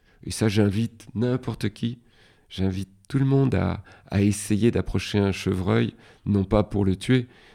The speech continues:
non pas pour, euh, lui faire peur, mais juste pour être de plus en plus proche de lui, sans l'imprégner.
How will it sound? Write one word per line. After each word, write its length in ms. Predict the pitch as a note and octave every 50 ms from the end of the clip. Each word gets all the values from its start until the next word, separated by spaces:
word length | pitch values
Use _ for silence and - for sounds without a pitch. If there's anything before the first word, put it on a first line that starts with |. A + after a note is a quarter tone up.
| _ -
non 160 | - F#2 F2+
pas 180 | E2+ - F#2+ F#2+
pour, 380 | - - - G2 F#2 F#2 - -
euh, 60 | - - -
lui 160 | - - G2+
faire 240 | F2+ - - E2+ -
peur, 380 | - - - C3 C3 A#2+ G2 - - - - - - -
mais 80 | - F#2+
juste 580 | E2+ F2 F#2 B2 C#3+ C#3+ - - - - - _ _ _ _ _ _ _ _ _ _ _ _ _ _ _ _ _ - _ -
pour 160 | - - F#2
être 120 | F#2+ F#2+ F#2+
de 100 | G2 F2+
plus 260 | - - A2+ A2+ B2
en 80 | B2
plus 300 | G2 - - G2+ G2+ G2
proche 480 | - - - - A2+ B2+ B2+ - - -
de 80 | A#2 G#2
lui, 400 | G2+ G#2 G#2+ G#2 A2+ B2 C3 - - - -
sans 300 | - - - - C3+ C#3
l'imprégner. 680 | C#3+ C#3+ C#3+ C#3 - - C3+ B2+ B2 B2+ B2+ B2+ C3